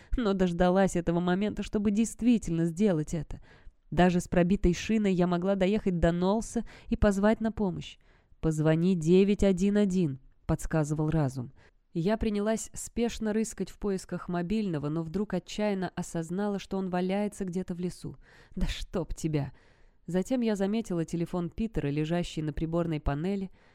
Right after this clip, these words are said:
Я наклонилась вперёд, но замерла, когда глаза гиеноподобного существа стали с жадностью следить за моими движениями. Казалось, даже малейшее движение подтолкнёт его разбить стекло.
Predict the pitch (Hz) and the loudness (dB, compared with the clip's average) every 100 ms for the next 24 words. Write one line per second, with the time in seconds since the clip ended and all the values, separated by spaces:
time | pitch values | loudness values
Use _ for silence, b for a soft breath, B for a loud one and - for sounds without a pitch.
0 | b b 180 196 185 180 180 202 180 - | b b 0 0 0 -2 -2 -2 -2 -6
1 | - 190 196 208 175 165 175 175 185 196 | -4 -2 -2 -2 -4 -4 -2 -2 -2 -2
2 | 170 139 139 139 147 151 175 156 156 151 | -2 -4 -4 -2 -2 0 -2 -2 -2 -2
3 | 147 156 160 156 143 - 151 - - 180 | -2 -2 -2 -4 -6 -6 -8 -10 -8 -6
4 | 185 - 170 160 143 170 185 175 - 170 | -4 -4 -2 -4 -4 -2 -2 -4 -6 -10
5 | - 170 165 180 170 165 165 156 165 151 | -4 -2 -2 -2 -2 -2 -2 -2 -4 -4
6 | 139 - - - b b b b b - | -6 -8 -14 -18 b b b b b -2
7 | 180 175 208 202 165 180 180 180 175 190 | 0 2 2 2 2 0 0 0 2 2
8 | 214 185 165 156 165 175 208 180 - 170 | 0 0 -2 -2 -2 0 0 -2 -2 -4
9 | - 175 - 202 214 202 185 175 165 180 | -2 -4 -4 -6 -4 -2 0 0 0 -2
10 | 214 - 214 - 190 143 | -4 -6 -8 -6 -6 -8